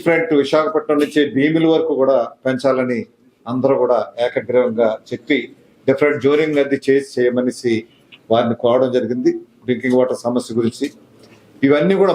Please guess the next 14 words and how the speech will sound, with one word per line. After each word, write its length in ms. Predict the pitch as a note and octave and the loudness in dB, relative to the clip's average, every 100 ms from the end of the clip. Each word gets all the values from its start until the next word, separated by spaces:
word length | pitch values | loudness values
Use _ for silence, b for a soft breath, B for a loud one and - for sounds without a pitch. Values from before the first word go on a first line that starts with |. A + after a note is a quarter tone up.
| C#3+ | 0
ముఖ్యమైనటువంటి 640 | - F#3+ F#3 F#3 F3+ D#3+ D3 | 2 2 2 0 0 0 2
మౌలిక 240 | D3+ D#3+ - | 2 2 -2
సమస్యలు 340 | C#3 C3+ C#3+ C3 | -2 -2 0 2
ఏవైతే 180 | C#3 C#3 | 2 0
ఉన్నాయో, 240 | B2 C3+ E3+ | 0 2 0
అనకాపల్లి 420 | C#3 B2+ C#3 C#3+ B2+ | -2 -2 0 2 2
ల్యాండ్ 200 | C3 C3+ C3+ | 0 -2 -4
పూలింగ్ 280 | C3 A#2+ C3 | -4 -2 -4
సంబంధించిన 420 | B2 A#2 A2+ A2+ G#2+ - _ _ _ B2+ | -4 -8 -10 -6 -6 -8 _ _ _ -8
ఇష్యూస్ 320 | A#2 C#3+ C3+ | 0 0 2
ఉన్న 100 | B2+ C3+ | 0 0
పెండింగ్ 320 | A#2+ C3 C3+ C3 | 0 0 0 2
చాలా 140 | A#2+ B2 | 0 2
కాలం, 200 | B2 | 0